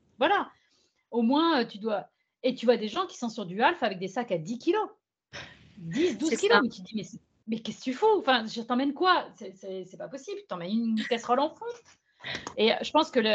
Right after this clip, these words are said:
Speaker 1: le, non, mais il y a un moment, euh, bon, on a tous vu, parce que t'es comme moi, on a,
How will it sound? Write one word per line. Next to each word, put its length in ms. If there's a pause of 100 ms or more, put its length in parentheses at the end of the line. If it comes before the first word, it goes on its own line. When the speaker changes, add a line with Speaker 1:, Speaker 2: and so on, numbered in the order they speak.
(340)
Speaker 1:
le, 80
non, 80
mais 140
il 80
y 100
a 120
un 40
moment, 480
euh, 560
bon, 100 (240)
on 80
a 80
tous 320
vu, 240
parce 200
que 100
t'es 200
comme 180
moi, 280
on 20
a, 100